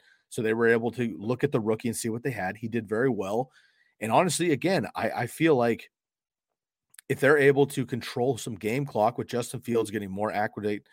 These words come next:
acqui-, excuse me, <laughs> equated to the system here, I think they're gonna do much better. So I like Khalil Herbert, and he is a guy I'm willing to stash. Bye weeks come up this week. All right, we're gonna talk about that in our game recaps and preview episodes,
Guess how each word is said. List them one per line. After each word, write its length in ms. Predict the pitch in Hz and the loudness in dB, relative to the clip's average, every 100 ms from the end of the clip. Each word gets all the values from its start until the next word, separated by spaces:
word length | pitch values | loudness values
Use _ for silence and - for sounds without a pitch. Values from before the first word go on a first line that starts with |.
| _ _ _ | _ _ _
acqui-, 380 | 110 107 - 113 _ _ | 2 2 -2 -8 _ _
excuse 300 | - - 90 | -16 -14 -12
me, 80 | - | -16
<laughs> 40 | |
equated 600 | - - 165 151 131 101 - - - - _ _ - | -18 2 4 6 4 2 -6 -20 -20 -20 _ _ 4
to 320 | 170 151 139 | 8 10 8
the 200 | 123 123 | 4 0
system 420 | 113 214 233 147 | 6 6 6 2
here, 260 | 113 101 110 | 2 0 0
I 80 | 123 | 0
think 140 | 151 170 | 2 2
they're 80 | |
gonna 200 | 165 180 | 2 0
do 140 | 160 156 | 2 4
much 200 | 143 - | 2 2
better. 280 | 135 90 - | 0 0 -2
So 160 | 123 | 2
I 60 | 120 | 4
like 240 | 131 156 | 4 2
Khalil 280 | 156 156 151 | 2 4 4
Herbert, 460 | 131 120 127 135 - _ _ _ | 4 2 2 -2 -6 _ _ _
and 340 | 120 120 117 | 2 4 2
he 160 | 113 135 | 0 2
is 120 | 175 | 2
a 60 | 170 | 4
guy 160 | 160 | 6
I'm 140 | 156 135 | 6 4
willing 280 | 131 131 123 | 0 0 -2
to 40 | |
stash. 500 | - - 107 120 - - - - | -4 0 2 2 -2 -14 -20 -4
Bye 180 | 92 113 | 2 4
weeks 280 | 156 156 143 | 4 2 0
come 240 | - 139 | -4 -2
up 180 | 131 110 | 0 -2
this 280 | 95 135 - | -2 -2 -2
week. 400 | 98 131 117 - _ - | -4 -4 -4 -10 _ -8
All 80 | |
right, 180 | 98 110 | -2 0
we're 100 | 110 | 0
gonna 140 | 113 110 | -2 2
talk 240 | 127 123 | 4 4
about 240 | 120 120 | 4 4
that 160 | 123 120 | 4 2
in 60 | 117 | 0
our 100 | 101 | -4
game 220 | 113 107 | -4 -2
recaps 420 | 110 113 113 - | -4 2 0 0
and 100 | 101 | -6
preview 360 | - 131 117 120 | -4 0 2 2
episodes, 520 | 117 104 120 110 | 0 -4 0 0